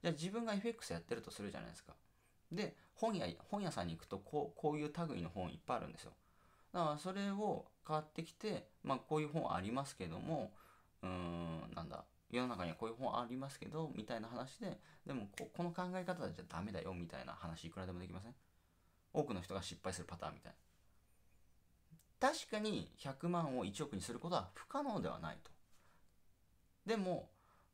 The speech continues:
じゃあ、その実際に百万を一億にした人たちっていうのは、どういう考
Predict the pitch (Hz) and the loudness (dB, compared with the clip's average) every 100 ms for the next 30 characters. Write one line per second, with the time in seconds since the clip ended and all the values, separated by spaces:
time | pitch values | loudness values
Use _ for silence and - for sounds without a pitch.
0 | - - 165 196 156 143 - - - 214 | -12 -4 2 4 6 4 2 -2 -2 2
1 | 240 220 104 156 196 - 254 233 202 208 | 4 2 2 0 0 2 2 2 0 2
2 | 262 254 - - 208 208 95 87 - 104 | 2 4 2 0 -2 0 0 -2 -4 -4
3 | - - 87 - 85 - 80 95 87 82 | -4 -4 -4 -6 -10 -6 -2 2 2 2
4 | 214 247 214 104 90 - | 2 2 2 2 -2 -2